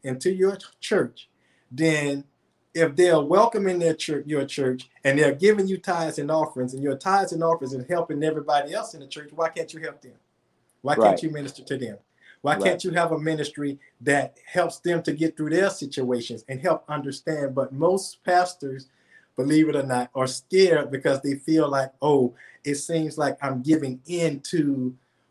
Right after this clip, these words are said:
Speaker 1: some type of lust or whatever." And to be honest,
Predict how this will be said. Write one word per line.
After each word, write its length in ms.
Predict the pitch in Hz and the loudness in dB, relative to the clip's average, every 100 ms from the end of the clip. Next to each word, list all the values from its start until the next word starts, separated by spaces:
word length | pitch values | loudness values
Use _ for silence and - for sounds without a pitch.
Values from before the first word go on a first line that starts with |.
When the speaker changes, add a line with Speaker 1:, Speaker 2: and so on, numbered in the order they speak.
| _ - _ _ _ _ _ _ _ _ _ | _ -20 _ _ _ _ _ _ _ _ _
Speaker 1:
some 380 | - - 180 170 | -12 2 4 4
type 300 | - 165 160 | 0 0 2
of 180 | 135 139 | 0 2
lust 300 | 180 190 151 | 2 2 -2
or 60 | |
whatever." 520 | 135 127 123 113 113 - | -2 0 0 -2 -6 -8
And 380 | 139 127 123 131 _ - | -4 -2 -2 -6 _ -6
to 100 | 156 | -2
be 220 | 190 170 | -2 0
honest, 640 | 165 180 196 190 - - | 2 2 0 -6 -10 -20